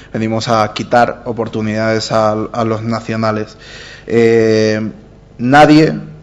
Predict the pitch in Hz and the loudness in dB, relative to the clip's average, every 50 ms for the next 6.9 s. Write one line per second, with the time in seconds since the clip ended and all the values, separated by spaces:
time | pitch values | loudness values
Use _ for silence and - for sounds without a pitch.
0 | - - - 123 131 127 139 135 135 131 127 127 - - 127 123 123 120 123 120 | -20 -10 -6 -2 0 4 4 6 6 4 4 2 2 2 2 4 4 4 4 4
1 | 120 120 113 120 - 113 117 135 131 - - 123 107 120 156 151 156 - 101 80 | 4 2 2 2 2 4 4 2 2 0 0 0 2 2 0 0 0 -2 -6 -8
2 | 78 76 69 69 - 110 117 117 120 120 123 123 123 120 120 120 117 113 113 120 | -8 -12 -16 -12 -8 -4 -2 0 2 2 2 2 4 4 4 4 4 2 2 0
3 | 120 - - 120 117 113 113 110 - - 110 - 127 123 123 127 127 120 113 - | -2 0 0 2 2 2 2 0 -2 -4 -4 0 2 2 2 2 2 0 2 2
4 | 135 139 143 151 143 131 127 127 123 117 110 - 117 113 110 110 110 107 107 107 | 4 6 6 6 6 4 2 0 0 0 0 0 0 0 0 0 0 0 0 -2
5 | 107 - - - - - - - - - 120 110 104 120 117 113 - 147 147 151 | -4 -8 -16 -20 -20 -20 -20 -4 0 2 2 2 4 2 2 2 4 6 6 8
6 | 156 147 139 135 131 127 127 127 131 127 123 123 123 117 117 110 110 - | 8 6 6 4 4 4 4 4 4 2 4 4 4 4 2 0 -2 -10